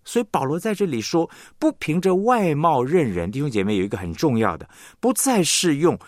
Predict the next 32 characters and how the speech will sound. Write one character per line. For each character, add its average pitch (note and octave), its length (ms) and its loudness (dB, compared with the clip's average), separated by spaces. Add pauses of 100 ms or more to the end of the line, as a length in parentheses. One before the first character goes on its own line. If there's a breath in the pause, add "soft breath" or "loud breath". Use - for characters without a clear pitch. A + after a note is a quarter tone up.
(140)
人 C#3+ 380 2
的 A3 120 6
眼 A2 300 -4 (100)
光 C3+ 240 2 (220 soft breath)
来 F#2 300 -4
看 G#2 340 -6
人， C#2+ 340 -16 (360 soft breath)
我 G#2+ 120 -2
们 C3 120 0
要 B2+ 100 2
用 A#2+ 160 0
上 C3 460 0
帝 G2+ 100 -4
的 E2+ 100 -4
眼 D#2 340 -8
光 F2+ 220 -2 (280 loud breath)
来 F2 180 -4
看 G2 240 -6
我 D#2 100 -8
们 D2+ 120 -8
身 F2+ 260 -4
边 F2+ 100 -2
的 D#2+ 80 -10
弟 E2+ 140 -8
兄 E2+ 160 -10
姐 - 160 -14
妹。 - 220 -16 (260 loud breath)
甚 C4 240 2
至 F#3+ 140 2
对 G3+ 200 0
一 F3 80 0
些 D3+ 380 0